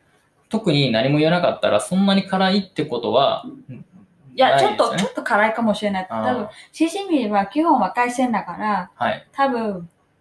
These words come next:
Speaker 2: ちょっと辛い味しないと、
Speaker 1: うん。はい。
Speaker 2: 多分臭いですよね。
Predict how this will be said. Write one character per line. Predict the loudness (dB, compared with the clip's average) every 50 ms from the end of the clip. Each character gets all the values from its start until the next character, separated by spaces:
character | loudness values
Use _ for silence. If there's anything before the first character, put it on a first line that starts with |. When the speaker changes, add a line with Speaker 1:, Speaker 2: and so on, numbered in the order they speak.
| _ _
Speaker 2:
ち | -8 -6
ょ | -4
っ |
と | -4 -6
辛 | -4 0 0 2 4 2 2 0
い | 0 -4 -4 -4
味 | -4 -2 -2 -4 -6 -6
し | -6 -4 -2
な | -2 -2 -2
い | -4 -8 -4
と、 | 0 4
Speaker 1:
う | 4
ん。 | 6 4
は | 4 0 -4
い。 | -10 -4 -2
Speaker 2:
多 | 0
分 | 0 0 0
臭 | -2 -2 0 0 0
い | 0
で | 0 -4
す | -8 -10
よ | -10
ね。 | -8 -8 -8 -8